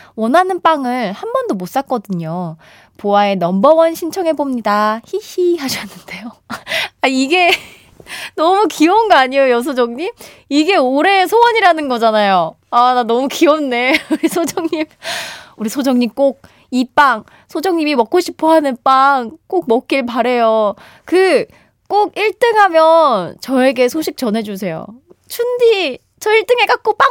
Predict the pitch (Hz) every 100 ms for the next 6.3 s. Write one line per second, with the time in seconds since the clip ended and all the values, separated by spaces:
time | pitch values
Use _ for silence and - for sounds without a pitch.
0 | 539 480 508 427 453 403 269 226 214 -
1 | 208 339 - 220 196 - - - - -
2 | _ - - - - - - 311 320 403
3 | 392 285 233 262 214 190 170 - _ -
4 | - _ - 453 440 427 381 349 302 302
5 | - - 523 - 294 233 214 - 196 185
6 | 190 196 175